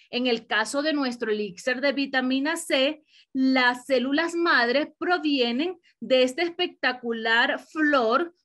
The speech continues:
conocida como la Saponaria pumila. Y esta, es, esta en particular es una flor que se le conoce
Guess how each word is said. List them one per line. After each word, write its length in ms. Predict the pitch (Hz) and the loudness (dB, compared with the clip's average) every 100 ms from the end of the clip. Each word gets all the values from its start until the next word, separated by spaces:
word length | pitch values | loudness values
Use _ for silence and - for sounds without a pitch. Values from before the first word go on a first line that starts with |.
| _ | _
conocida 920 | 330 311 311 311 269 254 262 302 302 _ | -2 0 0 -2 -2 -2 0 -2 -4 _
como 440 | 269 247 247 302 | 0 0 0 0
la 180 | 262 226 | 0 -2
Saponaria 880 | - 214 196 208 208 202 208 254 254 | -2 -4 -4 -6 -4 -4 -4 -4 -4
pumila. 720 | 285 302 392 427 269 185 175 _ _ _ _ | -4 -2 0 2 2 0 -6 _ _ _ _
Y 180 | 262 294 | 2 4
esta, 320 | 311 311 392 403 403 | 6 4 2 -2 -2
es, 200 | 294 285 - | -2 -2 0
esta 400 | 294 302 359 - | 0 0 -2 -2
en 320 | 302 269 254 | 0 0 0
particular 1000 | 240 311 339 370 370 359 311 233 214 262 - _ _ - | 0 0 0 -2 -4 -2 0 2 2 0 -6 _ _ 2
es 360 | 285 294 294 - | 4 4 0 -4
una 360 | 311 320 339 339 | -2 0 -2 -4
flor 600 | - 311 254 240 277 285 - _ _ - | -4 0 2 2 0 -4 -14 _ _ -2
que 420 | 277 302 339 - _ _ _ _ _ | 2 2 0 -6 _ _ _ _ _
se 260 | - 285 262 | -6 0 2
le 180 | 254 254 | 0 0
conoce 680 | 285 285 269 262 330 359 | 0 0 0 0 0 -2